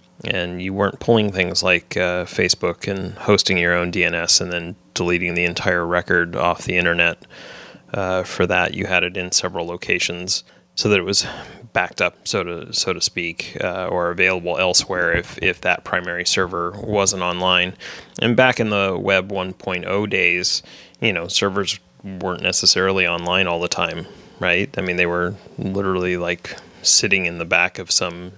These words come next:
university lab and might get shut off, not accidentally, but because they were, like, running small air conditioners and, and things like that. So things would go offline. But in, in this capitalistic world, we've moved towards,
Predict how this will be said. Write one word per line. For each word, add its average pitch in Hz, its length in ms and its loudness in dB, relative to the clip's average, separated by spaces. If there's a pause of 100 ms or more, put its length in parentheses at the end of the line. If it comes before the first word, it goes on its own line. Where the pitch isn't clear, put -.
(100)
university 90 640 0
lab 82 400 2
and 85 100 -10
might 85 220 -2
get 85 160 -2
shut - 240 4
off, 85 400 0 (500)
not - 220 -2
accidentally, 87 680 0
but 82 260 -4
because 87 360 -6
they 87 240 0 (800)
were, 95 180 4
like, 87 200 0
running 90 180 2
small 87 260 2
air 90 140 4
conditioners 87 640 -2
and, 87 240 -8
and 92 160 0
things 95 220 -2
like 92 160 -4
that. 95 280 0 (200)
So 113 120 4
things 110 260 2
would 98 80 -4
go 92 120 2
offline. 98 680 4
But 101 180 4
in, 98 420 2
in 92 380 -2 (120)
this - 180 4
capitalistic 95 640 -2 (100)
world, 98 320 0
we've 90 240 -6
moved 92 280 -8
towards, 90 680 0